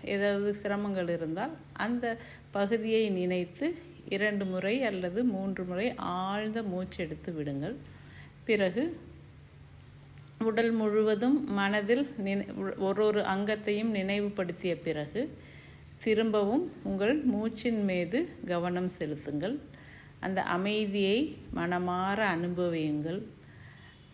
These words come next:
சுற்றுப்புற சூழலிலிருந்து விடுபட்டு எந்த எண்ணங்களும் இல்லாமல் உங்கள் மூச்சு, அ, விடுற தன்மையை மாத்திரம் அப்படியே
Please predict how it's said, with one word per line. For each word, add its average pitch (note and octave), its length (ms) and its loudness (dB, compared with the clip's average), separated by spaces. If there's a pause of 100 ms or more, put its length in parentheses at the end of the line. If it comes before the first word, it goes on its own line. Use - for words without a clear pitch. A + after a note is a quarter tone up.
(480)
சுற்றுப்புற G#3+ 600 0
சூழலிலிருந்து F#3 760 0
விடுபட்டு E3+ 720 -4
எந்த G#3 380 0
எண்ணங்களும் F#3 720 0
இல்லாமல் D#3 720 -2 (500)
உங்கள் G3 420 0 (320)
மூச்சு, A3+ 640 0 (220)
அ, F3+ 40 2 (440)
விடுற F#3 440 2
தன்மையை F#3 580 2
மாத்திரம் E3 760 -2 (920)
அப்படியே F#3+ 800 0